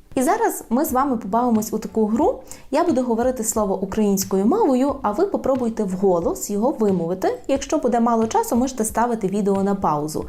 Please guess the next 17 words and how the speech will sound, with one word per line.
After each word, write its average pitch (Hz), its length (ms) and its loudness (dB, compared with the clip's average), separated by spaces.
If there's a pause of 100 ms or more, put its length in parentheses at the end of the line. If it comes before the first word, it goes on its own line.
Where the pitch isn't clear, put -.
(360)
Ці 359 120 2
слова 277 320 2
будуть 247 300 -2
такі 220 220 -4
досить 233 460 0
поширені, 233 720 2 (140)
можливо, 226 460 2
будуть 214 280 -2
для 190 160 -2
вас 202 200 0
якісь 196 260 -2
нові. 180 340 2
Якщо 240 380 0
будуть, 196 300 0
обов'язково 190 560 0
їх 185 180 2
випишіть. 180 680 -2